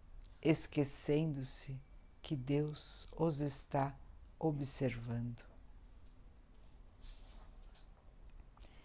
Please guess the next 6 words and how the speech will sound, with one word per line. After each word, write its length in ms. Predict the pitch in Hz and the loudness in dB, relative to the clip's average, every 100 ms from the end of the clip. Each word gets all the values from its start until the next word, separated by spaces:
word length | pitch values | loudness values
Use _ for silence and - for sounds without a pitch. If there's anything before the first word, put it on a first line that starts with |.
| - - - | -16 -4 6
Então, 400 | 151 156 165 165 | 8 12 12 12
queridos 560 | 156 139 131 123 123 120 | 10 8 8 6 4 4
irmãos, 760 | 120 117 113 117 123 - - - - - - - | 4 4 4 2 0 -6 -8 -12 -18 -18 -6 4
momentos 840 | 156 160 156 156 165 156 147 127 | 8 10 12 12 10 6 4 6
de 160 | 117 135 | 8 8
crise 840 | - - 139 147 151 120 117 120 | 8 8 10 12 10 6 2 2